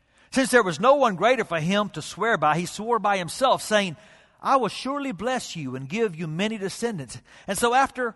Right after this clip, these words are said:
waiting patiently, Abraham received what was promised. Now, men swear by someone greater than themselves, and the oath confirms what is said and puts an end to all argument.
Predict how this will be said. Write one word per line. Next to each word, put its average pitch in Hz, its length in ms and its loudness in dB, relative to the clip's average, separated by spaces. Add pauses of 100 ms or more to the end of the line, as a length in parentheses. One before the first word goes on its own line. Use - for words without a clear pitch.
(120)
waiting 247 440 -6
patiently, 151 800 -6
Abraham 185 560 -4
received 190 480 -8
what - 120 -10
was 156 120 -14
promised. 202 520 -10
Now, 180 160 -4 (380)
men 339 240 0
swear 190 540 0
by 151 140 2
someone 180 420 -2
greater 151 340 -4
than 123 140 -10
themselves, 139 680 2
and 156 100 -6
the 156 140 -6
oath 202 300 -2
confirms 185 560 0
what 165 160 -4
is 143 80 -8
said 214 320 2
and 147 100 -6
puts 208 220 -4
an 156 80 -12
end 170 320 -4
to 165 80 0
all 151 160 0
argument. 165 400 -2